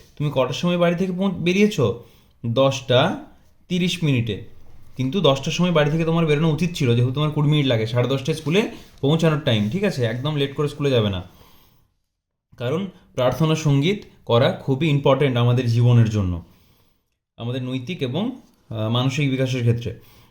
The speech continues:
যাই হোক, আহ, এটার সাথে কুড়ি মিনিট যোগ করতে হবে। তাহলে শুধু মিনিট, এদিকে আমরা কিছু করবো কি? এটা তো ঘন্টা, আমরা কুড়ি মিনিট যোগ করব, ঠিক আছে? তাহলে শূন্য, পাঁচ, আর এদিকে দশ যেমন আ-, যেমন আছে সেরকমই থাকবে। তাহলে কত মিনিট পর, কটার সময় পৌঁছাবো? দশটা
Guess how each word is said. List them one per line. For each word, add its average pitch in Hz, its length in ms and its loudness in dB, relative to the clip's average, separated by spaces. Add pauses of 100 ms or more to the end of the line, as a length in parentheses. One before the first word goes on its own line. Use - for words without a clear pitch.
যাই 143 160 2
হোক, 180 260 -2
আহ, - 60 -6 (460)
এটার 156 180 -2
সাথে 190 200 0
কুড়ি 202 300 2
মিনিট 202 280 6
যোগ 170 220 0
করতে 123 260 2
হবে। 95 260 0 (260)
তাহলে 143 160 -2
শুধু 175 300 -2
মিনিট, 180 400 2
এদিকে 151 220 0
আমরা 180 160 2
কিছু 180 160 -4
করবো 226 260 2
কি? 160 80 0
এটা 156 80 -2
তো 165 80 0
ঘন্টা, 143 480 2 (300)
আমরা 156 500 0 (520)
কুড়ি 190 220 -4
মিনিট 175 360 0
যোগ 123 200 -2
করব, 98 300 -8 (500)
ঠিক 196 120 -10
আছে? 110 200 -10
তাহলে 117 220 -4
শূন্য, 123 520 -2 (360)
পাঁচ, 123 520 -8 (180)
আর 160 140 -4
এদিকে 165 200 -2
দশ 160 240 2
যেমন 160 260 -2
আ-, 156 280 -6 (120)
যেমন 143 300 -2
আছে 147 200 -4
সেরকমই 175 340 -6
থাকবে। 156 320 -2 (480)
তাহলে 156 200 -4
কত 160 160 -2
মিনিট 202 280 -4
পর, 202 100 -2
কটার 165 240 0
সময় 208 180 2
পৌঁছাবো? 214 420 0
দশটা 123 380 0